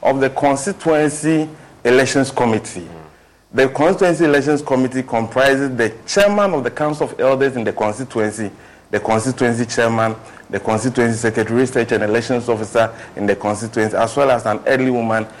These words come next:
Speaker 1: in the constituency. So if he reports to the constituency chairman, it's not out of place. If it has to be escalated to a regional representative or national rese-, representative, that is also allowed. But
Speaker 2: The
Speaker 1: we said,
Speaker 2: Hmm.
Speaker 1: as, as much as possible, no one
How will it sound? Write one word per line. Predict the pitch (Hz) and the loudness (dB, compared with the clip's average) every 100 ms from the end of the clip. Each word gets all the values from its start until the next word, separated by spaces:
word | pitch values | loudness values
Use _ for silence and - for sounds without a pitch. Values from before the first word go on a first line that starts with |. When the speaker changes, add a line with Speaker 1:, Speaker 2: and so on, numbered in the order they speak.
| - | -6
Speaker 1:
in | 107 | -4
the | |
constituency. | 104 104 101 107 - 95 | -2 -2 -4 -6 -6 -6
So | 101 175 170 - - - | -2 0 0 -2 -14 0
if | 247 247 | 0 4
he | 170 | 2
reports | 135 - 180 180 | 2 2 0 0
to | |
the | 123 | -2
constituency | 113 120 120 123 110 113 | -2 -2 -2 -4 -4 -6
chairman, | - 101 98 92 - - | -4 -4 -2 -6 -10 -6
it's | 143 | 0
not | 160 147 | 2 2
out | 135 | 0
of | 98 | -4
place. | 110 107 98 - - - - | -2 0 -2 -10 -20 -8 0
If | 240 - - - - | 2 0 -10 -14 -2
it | 160 151 | 0 0
has | 190 | -4
to | 190 143 | -2 0
be | 127 | 0
escalated | 131 127 131 147 151 180 170 | -2 0 2 2 2 2 2
to | - 240 233 - - | 2 2 0 -8 -4
a | - | 0
regional | 123 156 156 170 170 117 | 4 4 4 4 4 2
representative | 123 120 143 147 147 139 | -2 -2 0 0 0 0
or | 139 | 0
national | 117 131 - 139 | 2 -2 0 0
rese-, | 117 104 107 | 0 -4 -8
representative, | 107 104 117 113 117 117 - - | -8 -6 -4 -4 -6 -8 -14 -20
that | - 180 196 | -2 2 2
is | - | 2
also | 139 - 143 | 0 2 2
allowed. | 110 110 113 101 | 4 4 4 4
But | - 135 | 4 4
Speaker 2:
The | 139 | 2
Speaker 1:
we | - | -2
said, | - 269 135 - - - | 0 0 0 -4 -20 -20
Speaker 2:
Hmm. | 104 95 - | -20 -20 0
Speaker 1:
as, | 156 151 - - - - | 0 2 -4 -12 -20 -4
as | 165 156 - | 0 0 0
much | 190 202 196 | 2 2 2
as | 127 | 0
possible, | - 120 113 120 | -2 -4 -4 -4
no | 170 233 262 262 | 0 4 4 4
one | 180 180 | 4 4